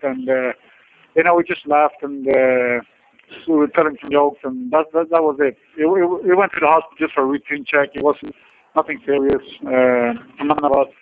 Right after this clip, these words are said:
So, you know, we were just, you know, playing around and ha-, having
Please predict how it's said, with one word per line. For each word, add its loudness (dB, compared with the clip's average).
So, -2
you 0
know, 2
we 0
were -2
just, 0
you -2
know, 2
playing -4
around 2
and -10
ha-, -2
having -2